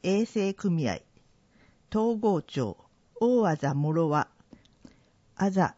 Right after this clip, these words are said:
道道、五十一の二十三。電話、零五六一三八の二二二六。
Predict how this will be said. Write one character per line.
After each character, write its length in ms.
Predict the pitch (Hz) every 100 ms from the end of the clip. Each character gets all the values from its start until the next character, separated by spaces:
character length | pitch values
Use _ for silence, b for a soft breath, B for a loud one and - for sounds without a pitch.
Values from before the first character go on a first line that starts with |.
| _ 147
道 340 | 196 233 185
道、 300 | 131 113 110 _ b b b 147
五 180 | 156 165
十 380 | 214 226 220
一 260 | 220 - 214
の 160 | 170 127
二 220 | 151 170
十 300 | 147 123 101
三。 320 | - 123 131 - _ _ _ _ b b b b b b b 156
電 340 | 180 190 190
話、 220 | 170 139 - - _ _ _ _ _ _ _
零 360 | 160 226 247 233
五 400 | 175 226 202 151
六 360 | 151 - 180
一 380 | 175 - - 120 - - _ _ _
三 380 | - 214 220 226
八 360 | 226 - 165
の 200 | 147 113 - _ _
二 400 | 170 220 233 233
二 380 | 214 226 185 139
二 380 | 151 170 170 160
六。 340 | 147 -